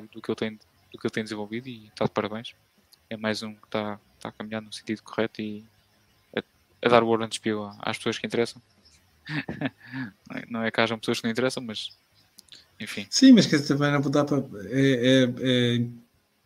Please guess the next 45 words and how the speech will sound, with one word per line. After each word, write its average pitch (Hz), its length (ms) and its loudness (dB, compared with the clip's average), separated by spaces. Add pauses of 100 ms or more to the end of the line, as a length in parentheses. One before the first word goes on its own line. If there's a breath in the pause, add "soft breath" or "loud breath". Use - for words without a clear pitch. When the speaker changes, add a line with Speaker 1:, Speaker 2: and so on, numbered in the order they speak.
(140)
Speaker 2:
praticamente 120 560 -4
impossível 120 680 -2
tu 117 160 -6
dares 110 240 -4
o 113 80 -4
orange 104 320 -6
peel 113 260 -4
a 113 40 -8
quem 113 160 -6
não 110 120 -6
quer, 104 220 -8 (260)
a 117 60 -8
quem 117 160 -6
não 113 80 -4
quer 110 180 -6
ser, 104 460 -2 (680)
a 120 60 -8
quem 117 140 -4
não 113 120 -2
quer 113 140 -4
ser 110 200 0
orange 104 240 -6
peelado. 98 340 -4 (500)
Speaker 1:
Pois. - 260 -4 (1900)
Speaker 2:
É, 120 60 0
é 135 200 0
um 131 40 10
bocadinho 131 400 8
como 127 160 6
a, 123 180 4
como 123 360 4
a, - 60 -6 (420)
como 117 400 -2
o 107 80 -10
Joe 117 180 -2
Hall 110 340 -6
disse 107 400 -4
quando, 107 320 -8
quando 110 220 -6
cá 107 140 -6
teve, 104 240 -6
quer 104 100 -14
dizer, 101 240 -8
pá, 107 180 -6
perdes, - 580 -4